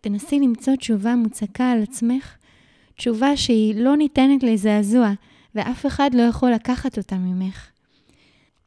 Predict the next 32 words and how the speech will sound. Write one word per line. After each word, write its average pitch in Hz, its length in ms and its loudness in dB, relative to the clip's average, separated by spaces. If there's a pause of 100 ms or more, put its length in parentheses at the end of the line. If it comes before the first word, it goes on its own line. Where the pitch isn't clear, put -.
(140)
המטרה 226 420 -2
היא 262 160 4
להגיע 233 400 2
לאת 226 300 -2
האותנטית 254 540 -2
והטהורה 214 600 0 (320)
ביותר 214 420 0
שיש, 220 500 -4 (320)
שלא 247 300 0
משנה 262 380 -2
אם 254 120 0
כל 277 220 -2
הכובעים 247 480 -2
שהיו 220 300 -2
לך 240 200 -4
עד 226 160 -4
היום 226 240 0
יילקחו 208 340 -4
ממך 262 360 2
ביום 226 280 -2
אחד, 233 300 -8 (680)
משהו 262 320 -2
אחד 233 280 -6
יציב 240 380 -6
וקבוע 226 440 -2 (420)
יהיה 233 220 0
שם 254 280 -2
תמיד, 220 400 0 (440)
שלא 240 240 0
יוכל 269 280 2
לזוז 247 400 2
ממך 262 300 0